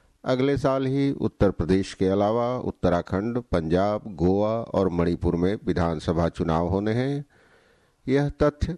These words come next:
किसी से छिपा नहीं है कि चुनाव आयोग की ओर से खर्च की सीमा तय होने के बावजूद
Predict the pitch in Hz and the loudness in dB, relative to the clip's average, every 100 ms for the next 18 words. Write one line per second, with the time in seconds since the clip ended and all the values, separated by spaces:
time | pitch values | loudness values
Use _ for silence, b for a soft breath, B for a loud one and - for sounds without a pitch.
0 | - 107 101 - 98 - 92 92 87 95 | -6 -4 -2 0 -2 0 0 0 0 -2
1 | 117 120 127 127 - 113 - 101 98 95 | 0 0 0 -2 -4 -4 0 2 2 0
2 | - 92 92 95 92 - 92 92 - 95 | -2 0 0 0 -2 0 2 2 0 -2
3 | - - 85 - 95 85 95 90 90 - | -2 -2 -2 -4 -4 -2 -2 -2 -2 0
4 | 87 90 87 82 87 85 85 85 101 123 | 0 0 -2 -2 0 0 0 0 0 0